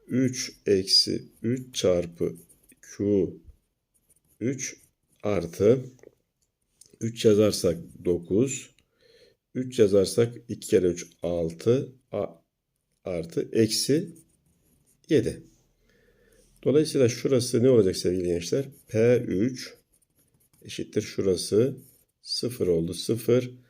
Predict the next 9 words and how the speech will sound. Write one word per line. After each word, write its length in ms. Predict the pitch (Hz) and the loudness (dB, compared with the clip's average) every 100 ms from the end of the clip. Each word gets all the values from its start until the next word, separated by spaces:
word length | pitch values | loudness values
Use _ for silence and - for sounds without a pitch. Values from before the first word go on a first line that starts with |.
| _ _ _ _ _ | _ _ _ _ _
artı, 680 | - 95 85 - 101 120 165 - _ _ _ _ _ _ _ | -8 -6 -6 -2 2 2 0 -12 _ _ _ _ _ _ _
e, 420 | - 95 92 90 90 | -6 -2 -2 -2 -4
şurası 600 | - 123 110 90 - 92 | -8 0 0 0 -2 0
ne 80 | 98 | 0
oldu? 260 | 82 85 | 0 -2
Sekiz 440 | 120 - 110 107 87 | -4 -2 -2 -2 -4
oldu. 480 | 78 76 117 135 - _ _ _ _ _ - | -4 -2 -2 -4 -8 _ _ _ _ _ -12
Dolayısıyla 360 | - - - 104 | -8 -8 -6 -6
eşittir 460 | - 117 - 127 | -6 -8 -8 -8